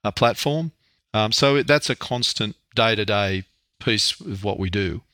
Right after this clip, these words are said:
And, and it is still a very, very hard sell in terms of, even though we put incredible numbers in front of people, you know, our, uh, I think our, <clears throat> our global reach over the last twelve months was over four billion. You know, we have a, we have an American company that monitors our media.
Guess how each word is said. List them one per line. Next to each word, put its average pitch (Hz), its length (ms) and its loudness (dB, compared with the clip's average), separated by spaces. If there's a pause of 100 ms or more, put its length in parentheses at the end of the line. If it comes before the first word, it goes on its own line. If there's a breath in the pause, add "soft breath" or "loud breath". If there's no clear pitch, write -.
(220)
And, 117 160 2
and 131 120 4
it 135 100 4
is 139 180 4
still 113 360 0
a 98 80 0
very, 104 420 0
very 98 320 -2
hard 95 280 -2
sell 104 400 -2 (380 soft breath)
in 104 100 -4
terms 107 300 0
of, 139 80 6
even 147 180 4
though 117 160 4
we 107 120 0
put 104 220 -6
incredible 107 520 -2
numbers 107 420 -2
in 95 100 -4
front 101 220 -4
of 92 80 -10
people, 110 380 -2
you 92 60 -4
know, 92 200 -2
our, 98 180 0 (640 soft breath)
uh, 101 160 -4
I 107 60 -4
think 113 240 -2
our, 101 320 4 (180)
<clears throat> 123 200 -4
our 117 140 4
global 110 500 2
reach 107 340 0
over 104 200 0
the 101 80 -2
last 104 280 0
twelve 101 260 0
months 104 300 0
was 101 120 0
over 101 240 2
four 98 260 0
billion. 98 420 0 (840)
You 104 80 -4
know, 101 80 -4
we 101 100 -2
have 98 140 0
a, 92 180 0 (120)
we 107 140 -2
have 101 180 0
an 98 120 2
American 98 560 2
company 98 380 0
that 87 120 -2
monitors 98 460 2
our 92 120 4
media. 98 460 0